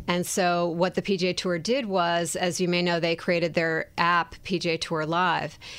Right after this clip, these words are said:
And then they did a partnership with us whereby we're live streaming the first hour to hour and a half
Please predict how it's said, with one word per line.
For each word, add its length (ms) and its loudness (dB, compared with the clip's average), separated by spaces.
And 220 0
then 260 2
they 100 2
did 220 0
a 20 -4
partnership 500 -2
with 140 0
us 240 0
whereby 400 2
we're 240 2
live 300 2
streaming 420 0
the 60 -2
first 360 -2
hour 380 2
to 180 -6
hour 160 2
and 80 0
a 40 -2
half 500 -2